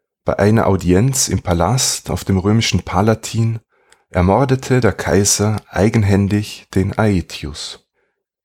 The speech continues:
Diese Tat im September vierhundertvierundfünfzig sollte sich als verhängnisvoll herausstellen.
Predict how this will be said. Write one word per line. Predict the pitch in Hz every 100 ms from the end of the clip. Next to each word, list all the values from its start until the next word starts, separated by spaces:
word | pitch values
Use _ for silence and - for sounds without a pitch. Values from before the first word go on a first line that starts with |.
| _ _ -
Diese | 147 139 131
Tat | 104 95 117 127 -
im | - 104 98 98
September | 98 - - - 101 120 117 123 123
vierhundertvierundfünfzig | - 131 131 117 - - 95 87 92 110 - - 117 - _ _ - _ _ _
sollte | - 117 131 120
sich | - 120 -
als | 107 101 -
verhängnisvoll | - 107 107 98 92 - 87 95
herausstellen. | 110 98 85 - - 80 78 80